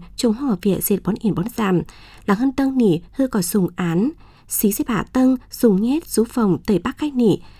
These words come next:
Tinh Minh Ân Cốc dòm ócของdự án nị lò cài xí ban tìm mận ngân, dự án tăng tánh, hươn rú, dùng tân,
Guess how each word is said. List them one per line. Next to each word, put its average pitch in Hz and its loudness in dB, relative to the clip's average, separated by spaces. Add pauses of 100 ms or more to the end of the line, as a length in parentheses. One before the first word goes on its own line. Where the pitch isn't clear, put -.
(380)
Tinh 262 4
Minh 254 4
Ân 254 0
Cốc 262 -4
dòm 190 -2
óc 233 -6
ข 247 -2
อ - 2
ง - -6
dự 208 -2
án 226 -4
nị 247 2
lò 202 -2
cài 196 -4
xí 185 -4
ban 277 -6
tìm 190 2
mận 170 2
ngân, 254 2 (340)
dự 254 2
án 214 -2
tăng 233 -4
tánh, 180 0 (220)
hươn 277 2
rú, 208 2 (420)
dùng 196 6
tân, 269 0